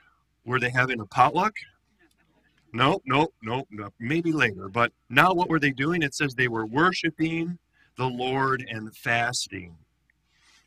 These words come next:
So while they were celebrating God's grace and goodness and worshiping and fasting,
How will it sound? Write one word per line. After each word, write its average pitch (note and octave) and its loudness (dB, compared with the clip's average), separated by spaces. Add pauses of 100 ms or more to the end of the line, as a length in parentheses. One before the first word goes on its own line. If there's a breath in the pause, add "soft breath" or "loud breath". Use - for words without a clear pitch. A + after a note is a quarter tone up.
(140)
So B2 -2
while C#3+ 2
they D#3+ 4
were B2+ 0 (140)
celebrating C3+ 0
God's A2 -4
grace C3+ -4
and A2 -10
goodness B2+ -6
and G#2+ -10
worshiping C3 -4
and G#2 -14
fasting, B2 -6